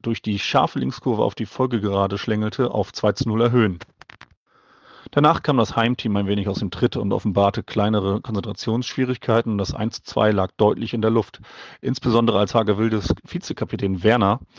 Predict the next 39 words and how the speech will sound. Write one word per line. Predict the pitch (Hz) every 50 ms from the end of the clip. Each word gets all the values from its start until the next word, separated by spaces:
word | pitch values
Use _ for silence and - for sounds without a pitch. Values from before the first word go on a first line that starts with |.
| - - -
die | - 101
Kugel | - - 151 143 131 110
mit | 107 104
einer | 107 107 101 95
großen | - - - 110 113 143 180 175 - - 151 -
Portion | - 123 117 - - - 123 113 113 110 107
Kantenglück | - - 120 - - 98 98 101 - _
bis | - 107 - - 110 107
weit | 113 117 123 127 - -
in | 107 104
die | 98
Schluss-S-Kurve | - - 123 120 - - - 104 - - - - 107 98 98 101 104 98
buxiert | - 107 - - - 120 104 -
hatte. | 98 92 - 104 - _ _ - - - - - - - - - - -
Doch | - 113 98
Westerende | 123 127 113 - 123 110 107 120 131 139 139
konnte | - 135 117 123 113
auf | 107
dem | - - 110 -
eigenen | 110 113 110 107 101 98
Geläuf | 101 104 104 104 98 -
immer | - 127 123 117 120 120 - -
mustergültig | 117 117 117 - - - 107 101 107 98 - 92 -
kontern, | - - 104 101 98 - 123 123 147 156 139
sodass | - 117 104 107 104 98 - -
bei, | - 113 110 - 110 110
sodass | 95 113 107 117 - -
es | 123 -
bei | - 110
der | 101 101 95
zwei | - - 113 113
zu | - - 120
null | 110 113
Führung | - - - 113 110 110 104
bis | - 107 -
kurz | - - 120 123 - -
vor | - - 110
der | 104 104
Stine-Uden-Kurve | - - 110 107 107 107 104 107 110 110 - - 110 98 110 120 135 -